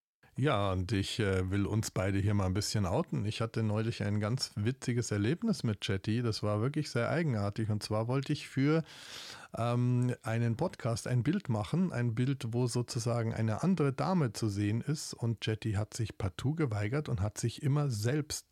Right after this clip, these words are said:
dargestellt neben mir und nicht diese Dame. Und das über viele, viele Prompts hinweg hat sie sich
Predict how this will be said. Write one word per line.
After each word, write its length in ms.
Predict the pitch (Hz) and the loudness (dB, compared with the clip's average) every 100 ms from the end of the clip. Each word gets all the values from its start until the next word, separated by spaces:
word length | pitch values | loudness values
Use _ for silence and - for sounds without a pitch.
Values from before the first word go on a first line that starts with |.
| 120 | -2
dargestellt 720 | 110 92 92 90 - 107 101 | 0 0 -2 -6 -2 0 0
neben 360 | 113 107 107 110 | 2 2 2 2
mir 200 | 131 160 - - - - | 2 0 -4 -14 -14 -2
und 300 | 139 143 - | 0 0 2
nicht 520 | 123 135 175 - - - | 4 4 4 -2 -14 -6
diese 340 | 107 104 104 | -2 0 0
Dame. 440 | 98 95 104 123 | 2 2 2 2
Und 400 | 110 107 - 107 | 2 0 -2 -4
das 160 | 123 - | -2 0
über 280 | 143 120 113 | 0 0 0
viele, 360 | - 180 165 | 0 0 0
viele 280 | 147 143 127 | 0 0 0
Prompts 440 | - 135 139 - - | -2 -2 -2 -2 0
hinweg 440 | 113 95 104 - | 2 2 -2 -4
hat 200 | 101 - | -6 -4
sie 120 | 107 | -2
sich 280 | 98 98 | 0 -2